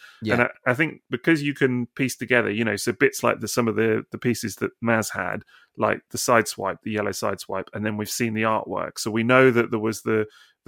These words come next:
Speaker 2: the painted mock-up of it, but
Speaker 1: Yeah.
Speaker 2: we know that what the artwork, so we know what the finished toy would have looked like as well.
Speaker 1: Yeah.
Speaker 2: So you can sort of, you know, piece it together very easily from those bits. But then th-, there's things like Tiger Stripe Grimlock, which is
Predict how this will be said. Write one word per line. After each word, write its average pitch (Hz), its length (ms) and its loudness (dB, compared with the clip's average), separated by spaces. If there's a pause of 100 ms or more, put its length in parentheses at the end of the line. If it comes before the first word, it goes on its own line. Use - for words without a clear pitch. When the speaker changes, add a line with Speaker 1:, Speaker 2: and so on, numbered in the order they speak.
(300)
Speaker 2:
the 117 80 -12
painted 117 420 -2
mock-up 113 360 -4
of 98 140 -12
it, 101 200 -4 (240)
but 120 80 0
Speaker 1:
Yeah. 107 60 -2
Speaker 2:
we 117 80 0
know 120 280 6
that 110 160 0 (320)
what 117 240 0
the 120 60 6
artwork, 113 520 2
so 117 140 -4
we 113 100 0
know 113 180 6
what 110 180 0
the 117 60 -6
finished 117 380 2
toy 107 160 0
would 110 280 4
have 110 220 -4
looked 113 200 0
like 101 260 -6
as 107 140 -8
well. 110 180 4
Speaker 1:
Yeah. 95 100 -2
Speaker 2:
So - 160 -4
you 127 100 2
can 135 140 2
sort 127 200 2
of, - 60 -4 (220)
you 110 140 0
know, 90 80 -4
piece 110 240 -4
it 98 80 -14
together 101 400 -2
very 104 260 -2
easily 101 240 -4
from 104 200 -8
those 110 200 2
bits. - 280 -10 (440)
But 151 120 -2
then 196 180 6
th-, 190 180 -4
there's 160 160 4
things 170 280 0
like 131 200 2
Tiger 135 300 0
Stripe 113 340 0
Grimlock, 107 460 4 (220)
which 127 200 0
is - 360 0